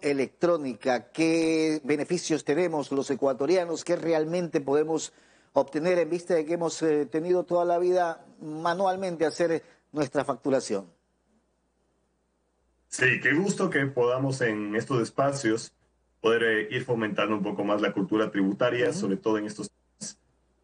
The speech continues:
Speaker 2: de actualidad, como justamente es la facturación electrónica. Pues me gustaría empezar sobre el concepto de qué es la facturación electrónica. Y es una forma de emisión de comprobantes de venta,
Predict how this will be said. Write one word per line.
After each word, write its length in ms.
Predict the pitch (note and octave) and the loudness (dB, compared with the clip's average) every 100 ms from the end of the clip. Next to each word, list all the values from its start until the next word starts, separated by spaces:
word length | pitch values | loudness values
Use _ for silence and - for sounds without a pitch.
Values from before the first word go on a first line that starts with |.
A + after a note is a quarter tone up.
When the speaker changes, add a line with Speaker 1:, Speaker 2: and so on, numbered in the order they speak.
| - | 0
Speaker 2:
de 420 | G#2+ G#2+ G#2 G#2 | 2 4 2 0
actualidad, 680 | G#2+ A2 C3+ B2+ C3+ E3+ E3 | 0 -2 -2 0 2 0 -2
como 200 | C3 A#2+ | -4 -4
justamente 880 | A#2 D3 D3+ C3+ C#3 C#3 C#3 C3 A#2+ | -4 -2 0 0 0 0 0 0 0
es 80 | |
la 120 | A#2 G#2+ | 0 -2
facturación 520 | F#2+ G#2+ F#2+ - G#2 | -2 -2 -2 -2 -2
electrónica. 640 | F2+ - F#2 D#2+ D2+ F2 - _ _ _ - | -2 -2 -4 -4 -6 -10 -14 _ _ _ -4
Pues 160 | C3 | 0
me 80 | C#3+ | 2
gustaría 720 | C3+ D3 C#3 D#3+ F3+ F3 E3+ | 2 0 0 0 2 0 0
empezar 460 | D3+ C3+ C#3 C#3+ C#3 | -2 -4 -2 0 0
sobre 580 | C3+ B2 B2 B2 A#2+ A2+ | -2 0 2 2 0 -2
el 120 | A2+ | -4
concepto 460 | B2 A#2+ E3 D#3+ | -6 -2 0 2
de 140 | A#2 G2+ | 0 0
qué 280 | D#3+ F#3+ G#3+ | 0 2 0
es 100 | G#2+ | 0
la 100 | F#2+ | -4
facturación 560 | F#2 G2 F#2 - F#2+ | -6 -2 -2 0 0
electrónica. 640 | F2+ E2 F2+ E2 - F2 - - | 0 0 -2 -2 -6 -14 -12 -2
Y 60 | |
es 80 | C3 | 0
una 180 | D#3+ C3+ | 2 0
forma 320 | E3 F#3 E3+ | 0 0 2
de 60 | D3 | 0
emisión 300 | C3+ C#3+ C#3+ | 0 0 -2
de 100 | C3+ | -2
comprobantes 500 | A#2 A#2+ C3 C#3 D3 | 0 2 2 0 2
de 120 | D3+ | 2
venta, 420 | D3+ - D3 | 0 0 -4